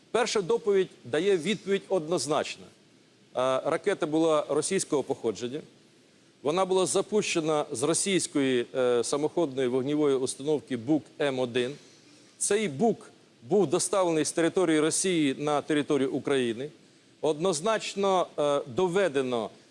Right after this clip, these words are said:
що, е, російська пропаганда, ви, е, згадайте перші дні після цих подій. Е, росіяни говорили, що вони, е, мають докази, що наш літак, е, був в повітряному просторі, і наш літак обстріляв цей Боїнг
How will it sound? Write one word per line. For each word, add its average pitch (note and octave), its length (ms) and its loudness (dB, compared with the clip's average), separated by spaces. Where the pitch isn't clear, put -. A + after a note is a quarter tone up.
що, E3+ 640 2
е, C#3 340 2
російська F3+ 340 -2
пропаганда, D#3+ 640 0
ви, D#3+ 260 2
е, C3+ 280 0
згадайте D3+ 560 0
перші D#3 460 -2
дні C#3+ 300 -2
після D#3+ 360 -2
цих D3+ 240 -4
подій. A2+ 360 -2
Е, A#2+ 380 0
росіяни F#3 340 0
говорили, F3 220 4
що - 160 -2
вони, D#3 280 2
е, C3 400 2
мають C#3+ 340 0
докази, C3+ 360 0
що - 180 -4
наш C#3+ 260 -2
літак, D3+ 360 0
е, B2 520 2
був C#3 440 2
в C3 160 2
повітряному C#3 520 -2
просторі, D#3+ 520 0
і C#3 80 -2
наш D#3+ 360 -2
літак E3+ 400 0
обстріляв E3+ 680 2
цей B2+ 200 -2
Боїнг F3+ 380 2